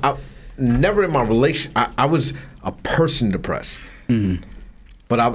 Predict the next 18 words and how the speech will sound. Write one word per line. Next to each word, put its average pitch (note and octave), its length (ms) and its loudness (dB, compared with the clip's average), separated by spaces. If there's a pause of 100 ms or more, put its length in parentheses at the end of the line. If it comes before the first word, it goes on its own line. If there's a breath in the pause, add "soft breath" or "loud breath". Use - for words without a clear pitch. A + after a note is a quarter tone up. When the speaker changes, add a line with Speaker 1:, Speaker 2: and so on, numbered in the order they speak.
(100)
Speaker 1:
I, A2 120 -4 (160)
you C3+ 180 2
can C3+ 100 2
still E3+ 240 0
be A2+ 160 -2
happy A#2+ 560 2 (140)
in F#2+ 320 -2
your G2+ 140 -2
things F#2+ 540 -4
and F#2+ 100 -4
relationship. G#2 500 -4
Like, G#2 280 -2 (420 loud breath)
I B2 160 4
just C3+ 320 0 (460)
was A2 180 -2
depressed G#2 420 -4
with G2 140 -6
myself. - 640 -6